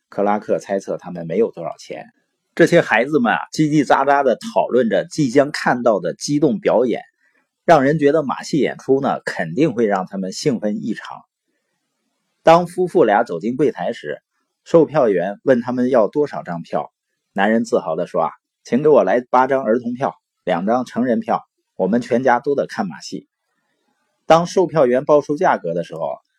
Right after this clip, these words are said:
妻子松开了抓住丈夫的手，她的头垂下去。男人的身体靠近了一些，问道：“你说是多少？”售票员再次报出价，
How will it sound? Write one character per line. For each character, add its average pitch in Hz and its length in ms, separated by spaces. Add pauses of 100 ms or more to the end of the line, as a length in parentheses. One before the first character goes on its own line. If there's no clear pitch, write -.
妻 139 180
子 107 220
松 131 200
开 127 220
了 90 220 (240)
抓 107 240
住 101 160
丈 98 240
夫 87 80
的 71 80
手， - 260 (220)
她 104 100
的 101 120
头 95 260
垂 80 240
下 107 160
去。 - 240 (720)
男 139 180
人 170 140
的 160 80
身 165 180
体 104 140
靠 147 220
近 156 180
了 82 100
一 73 80
些， - 240 (280)
问 104 200
道 85 240 (320)
：“你 113 140
说 170 160
是 160 160
多 180 160
少？” 107 220 (600)
售 147 160
票 123 220
员 95 180
再 135 200
次 92 180
报 85 160
出 82 160
价， 78 220